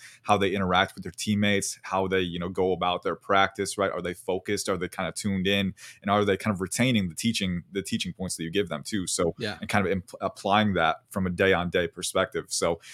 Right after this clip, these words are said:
Speaker 1: you know, all of those things, man, it's fun because I f-, I do feel like the impact, you know, it's, it's very heavy, but at the same time, as a film analyst too, you wanna make sure, like you said, the film stays paramount. So with that said,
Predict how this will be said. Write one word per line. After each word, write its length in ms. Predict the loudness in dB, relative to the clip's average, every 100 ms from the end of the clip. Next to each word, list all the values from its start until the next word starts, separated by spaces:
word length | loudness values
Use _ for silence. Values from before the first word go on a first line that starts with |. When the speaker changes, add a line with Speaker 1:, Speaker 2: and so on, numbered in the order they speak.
| -10 -2
Speaker 1:
you 60 |
know, 80 | 0
all 260 | 6 6 8
of 80 |
those 240 | 6 4 2
things, 280 | 2 2 0
man, 140 | -2
it's 160 | -2 0
fun 280 | 2 2 2
because 220 | -2 0
I 80 | 0
f-, 120 | -2 -6
I 80 |
do 160 | -4 -4
feel 140 | 0 -2
like 100 | -2
the 100 | -6
impact, 460 | 0 4 4 2 _ _ -2
you 80 |
know, 120 | 0 0
it's, 140 | -4
it's 180 | -8 0
very 260 | 2 4
heavy, 400 | 4 2 2 -2 -4 -18 -10
but 100 | -6
at 20 |
the 60 |
same 240 | -2 0 0
time, 340 | 2 2 2
as 140 | -2 -4
a 60 |
film 280 | -2 -2 0
analyst 440 | 0 -2 -4 -4 -2
too, 260 | -2 -2 -6 -20 _ -6
you 120 | 0
wanna 180 | 0 0
make 120 | 0
sure, 200 | 0 0
like 200 | 0 -2
you 60 | -2
said, 200 | -2 -2
the 60 |
film 420 | -4 -4 -2 -4
stays 400 | -6 -2 -2 -2 -8
paramount. 540 | -4 -2 -2 -4 -6 -6
So 340 | -2 -2 -4 _ _ _ -4
with 180 | 0 4
that 160 | 2 4
said, 360 | 4 4 0